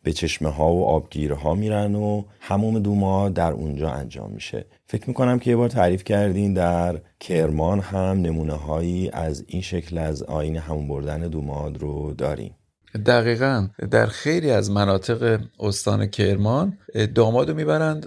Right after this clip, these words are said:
Speaker 2: حالا یه رودخونه‌ای که اگه اونجا باشه یا نهر آبی باشه، می‌برن اونجا و با هم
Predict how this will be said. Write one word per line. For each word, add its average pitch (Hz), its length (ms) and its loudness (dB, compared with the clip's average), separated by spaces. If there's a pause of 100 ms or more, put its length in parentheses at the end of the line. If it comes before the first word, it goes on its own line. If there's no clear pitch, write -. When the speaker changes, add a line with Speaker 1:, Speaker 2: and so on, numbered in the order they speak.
Speaker 2:
حالا 117 240 2
یه 131 120 0
رودخونه‌ای 113 680 2
که 101 140 0
اگه 104 140 0
اونجا 98 340 2
باشه 98 340 0
یا 95 120 2
نهر 104 340 2
آبی 98 320 2
باشه، 104 460 0
می‌برن 139 420 2
اونجا 90 580 2 (460)
و 120 420 4 (480)
با 113 140 6
هم 123 360 2